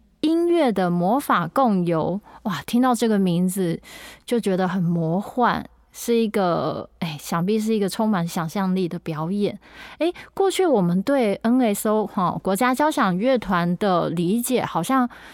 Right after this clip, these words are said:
觉得它是在中正纪念堂的国家音乐厅演出，是台湾的艺术殿堂的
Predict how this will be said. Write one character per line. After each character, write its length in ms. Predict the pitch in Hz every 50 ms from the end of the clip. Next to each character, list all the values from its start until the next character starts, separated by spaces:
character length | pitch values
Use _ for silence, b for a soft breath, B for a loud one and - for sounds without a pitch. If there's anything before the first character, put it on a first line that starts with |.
| B B
觉 160 | - 233 214
得 140 | 226 233 233
它 240 | - - 277 294 277
是 380 | - - 294 269 262 247 226
在 560 | - - 254 240 233 226 214 202 196 190 185
中 240 | 185 - 269 285 294
正 180 | - 302 285 262
纪 180 | 247 277 269 254
念 220 | 254 262 247 233
堂 320 | 214 202 202 185 175 180 170
的 140 | 185 180
国 160 | 170 - 185 185
家 240 | - 233 233 262
音 140 | 269 254 254
乐 120 | 269 254 233
厅 280 | - - 233 226 233
演 260 | 220 196 165 165 170
出， 340 | 175 - - - 208 208 226 B B B B B B B B
是 380 | - - 247 247 240 233 220
台 260 | 208 - 170 170 180 190
湾 260 | 202 208 214 226 220
的 320 | 208 196 185 170 156 - - _ -
艺 180 | 294 285 233
术 240 | 220 - 269 240 208
殿 300 | 202 - 254 226 185 180
堂 320 | - 196 175 165 170 170
的 320 | - 185 175 170 160 170